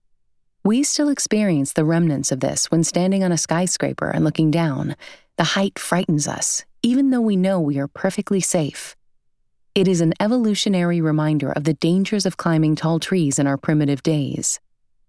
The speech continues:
According to neuropsychologists, anxiety in modern humans is controlled by the brain's limbic system, which is the major primordial brain network underpinning mood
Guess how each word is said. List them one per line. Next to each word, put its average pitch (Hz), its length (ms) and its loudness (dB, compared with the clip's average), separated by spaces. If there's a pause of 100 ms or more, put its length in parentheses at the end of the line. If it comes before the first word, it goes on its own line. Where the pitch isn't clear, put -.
(500)
According 262 480 2
to 254 100 0
neuropsychologists, 165 1400 0 (140)
anxiety 196 580 2
in 233 80 2
modern 180 300 0
humans 143 480 0
is - 120 -2
controlled 202 480 0
by 185 140 0
the 165 100 2
brain's 139 380 0
limbic 180 360 0
system, - 500 -4 (440)
which 180 180 2
is 175 160 0
the 175 80 2
major 214 400 2
primordial 165 640 2
brain 170 340 2
network 139 480 -2
underpinning 202 580 2
mood 143 320 2